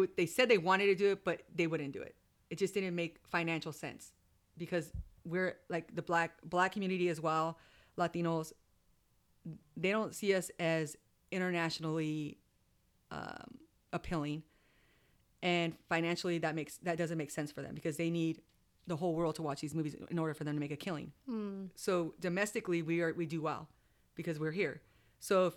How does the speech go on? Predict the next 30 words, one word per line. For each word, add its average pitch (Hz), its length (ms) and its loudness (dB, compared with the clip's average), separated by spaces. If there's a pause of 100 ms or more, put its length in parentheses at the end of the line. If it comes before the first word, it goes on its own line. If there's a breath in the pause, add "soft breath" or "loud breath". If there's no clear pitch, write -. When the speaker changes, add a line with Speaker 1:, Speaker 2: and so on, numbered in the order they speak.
Speaker 1:
they 190 140 4
say, 190 160 2
"Okay, 233 220 2
well, 226 120 4
we'll 220 120 6
give 220 160 0
you, 214 280 0 (640)
we'll 208 140 4
give 214 240 4
you 202 400 0 (420)
thirty 233 240 8
million 202 320 4
dollars, 165 500 2
for 180 120 -2
instance, 170 340 -4
if 175 140 -6
you 180 100 -2
have 165 140 0
Justin 175 240 -2
Timberlake 165 340 -4
in 151 100 -4
your 147 80 -4
movie. 139 300 -8 (580)
But 196 140 4
if 185 140 0
you 175 300 0
have, 165 520 2 (140)
say, 185 160 4
Kevin 156 240 0
Hart, - 200 -6